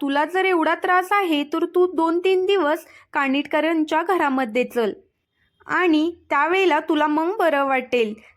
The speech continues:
त्यावर हे ऐकून सगळं अपूला खूप मोठा धक्काच बसलेला असतो. अपू ही नकारार्थी मान हलवत असते, तर दादा सुद्धा त्यावर नेत्राला म्हणत असतात,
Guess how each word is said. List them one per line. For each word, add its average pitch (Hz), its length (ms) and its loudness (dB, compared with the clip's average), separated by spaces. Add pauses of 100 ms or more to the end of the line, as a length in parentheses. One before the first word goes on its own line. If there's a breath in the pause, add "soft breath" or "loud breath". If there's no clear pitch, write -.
त्यावर 269 420 0
हे 269 220 -2
ऐकून 339 400 2
सगळं 349 300 0
अपूला 294 480 -2
खूप 320 300 -4
मोठा 330 320 -2
धक्काच 320 440 -2
बसलेला 254 520 0
असतो. 233 400 -2 (600)
अपू 269 320 -2
ही 381 260 4
नकारार्थी 302 720 0
मान 285 300 0
हलवत 269 520 -2
असते, 262 360 -2 (400 loud breath)
तर 262 160 0
दादा 254 360 0
सुद्धा 311 400 0
त्यावर 254 400 -2
नेत्राला 269 460 -2
म्हणत 294 360 0
असतात, 349 360 -2